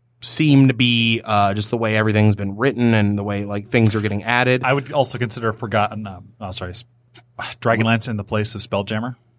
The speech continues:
Speaker 2: but
Speaker 1: Okay.
Speaker 2: it's
Speaker 1: Well, here's the,
Speaker 2: debatable,
Speaker 1: here's
Speaker 2: honestly.
Speaker 1: the three, uh,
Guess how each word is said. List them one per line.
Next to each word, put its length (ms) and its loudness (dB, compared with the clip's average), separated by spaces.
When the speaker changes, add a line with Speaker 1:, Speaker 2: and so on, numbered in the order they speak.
Speaker 2:
but 380 -4
Speaker 1:
Okay. 180 -2
Speaker 2:
it's 240 -8
Speaker 1:
Well, 160 2
here's 320 2
the, 240 6
Speaker 2:
debatable, 340 -8
Speaker 1:
here's 380 -2
Speaker 2:
honestly. 40 -8
Speaker 1:
the 100 -2
three, 680 0
uh, 380 2